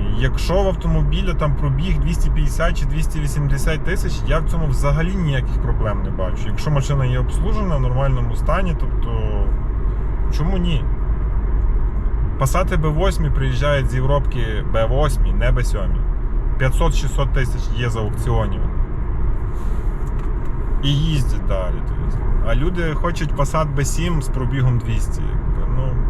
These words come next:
пити. А тепер про Golf сьомі Octavia сьомі, друзі. Якщо ви хочете Golf сім і Octavia сім, значно реальніше знайти хороший автомобіль у правильному бюджеті, з рідним пробігом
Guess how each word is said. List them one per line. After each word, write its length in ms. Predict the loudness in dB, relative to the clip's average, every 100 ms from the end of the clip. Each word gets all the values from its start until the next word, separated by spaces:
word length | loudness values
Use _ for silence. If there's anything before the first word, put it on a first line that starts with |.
| 0 0 -2 -2 -2
пити. 140 | -2 0 2
А 40 |
тепер 240 | 2 2 2
про 160 | 2
Golf 300 | 2 0 0
сьомі 320 | 0 -2 0
Octavia 560 | 0 2 0 2 2 2
сьомі, 340 | 0 0 -2 -2
друзі. 220 | -2 0 0 0 0 0 0 0 2
Якщо 240 | 2 0
ви 80 | 2
хочете 320 | 0 0 0
Golf 240 | 2 0 -2
сім 200 | -4 -2
і 40 |
Octavia 420 | 0 0 0 -2
сім, 300 | -2 -2 0 0 -2 0
значно 520 | 0 2 2 2 2
реальніше 460 | 0 2 2 0 0
знайти 300 | 0 0 0
хороший 460 | 0 0 0 0 0
автомобіль 520 | 2 0 0 0 0 0 0
у 40 | 0
правильному 640 | 0 2 2 0 0 -2
бюджеті, 600 | -2 -2 0 -2 -4 -6 -4
з 180 | -2 0
рідним 420 | 0 0 0 0
пробігом 580 | 0 0 0 -2 -2